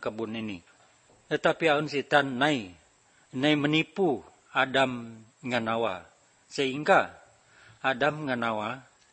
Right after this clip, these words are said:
tai labok atau uman buat ya Tuhan larang ini. Adam ngan Hawa ina menyala ina pengubah Tuhan. Mereka sudah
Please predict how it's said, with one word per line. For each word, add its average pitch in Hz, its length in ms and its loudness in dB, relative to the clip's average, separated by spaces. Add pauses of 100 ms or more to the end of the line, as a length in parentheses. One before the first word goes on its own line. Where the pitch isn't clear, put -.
(180)
tai 139 480 4 (160)
labok 147 480 2
atau 165 400 2
uman 165 480 2 (160)
buat 127 320 2
ya 135 240 0
Tuhan 156 400 0
larang 120 320 2
ini. 101 240 -10 (400)
Adam 160 480 2
ngan 131 160 4
Hawa 117 400 0 (480)
ina 131 240 0
menyala 143 480 2
ina 127 240 -2
pengubah 120 560 -6
Tuhan. 139 320 -4 (1120)
Mereka 170 480 2
sudah 131 480 2